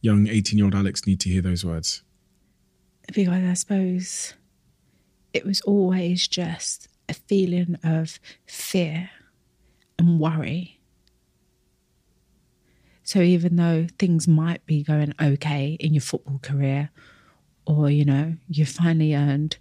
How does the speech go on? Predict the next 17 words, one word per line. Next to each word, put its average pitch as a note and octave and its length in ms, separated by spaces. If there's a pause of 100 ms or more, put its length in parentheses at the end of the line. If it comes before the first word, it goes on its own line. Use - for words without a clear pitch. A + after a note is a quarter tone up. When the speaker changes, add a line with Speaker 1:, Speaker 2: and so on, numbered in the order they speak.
(600)
Speaker 2:
some F3 240
money D#3 420
to D#3 160
pay D#3 300
for D#3 120
something, D3+ 680 (680)
there's E3 200
always D3+ 460
just, D3+ 260
you're D3 100
living D3+ 260
in C#3+ 120
a C3 60
worry C3+ 560 (220)
all D3 200
the - 120
time. A#2+ 480